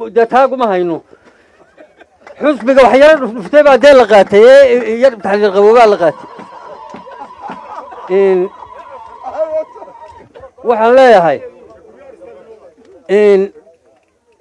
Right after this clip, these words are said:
fursad lama siin imaka xukuumaddani toddobadii sannadood ee ay haysay xilka. Kol sida jiifaaga buur la galo iyo kol wax la sameeyo, wuxuu baa laga daba radayay uun. Fursadba lama siin ay ku shaqaysto.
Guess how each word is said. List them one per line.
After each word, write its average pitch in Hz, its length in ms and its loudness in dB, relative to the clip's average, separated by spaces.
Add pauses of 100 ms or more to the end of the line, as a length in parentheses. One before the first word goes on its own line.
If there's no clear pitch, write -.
(260)
fursad 269 320 0
lama 269 280 2
siin 269 260 -8
imaka 240 280 -4
xukuumaddani 220 720 -4
toddobadii 254 360 -2
sannadood 233 460 -2
ee 247 120 -4
ay 190 180 -6
haysay 185 300 -6
xilka. 233 300 -4 (1160)
Kol 285 200 2
sida 302 240 2
jiifaaga 262 560 2
buur 277 260 0
la 226 100 2
galo 233 320 0
iyo 233 220 -4
kol 277 280 0
wax 220 220 -4
la 233 180 -4
sameeyo, 226 540 0 (560)
wuxuu 277 240 2
baa 349 180 4
laga 302 160 4
daba 294 220 2
radayay 226 400 2
uun. 160 200 -4 (420)
Fursadba 285 460 2
lama 302 240 4
siin 285 180 -2
ay 247 120 4
ku 254 120 -6
shaqaysto. 185 520 -8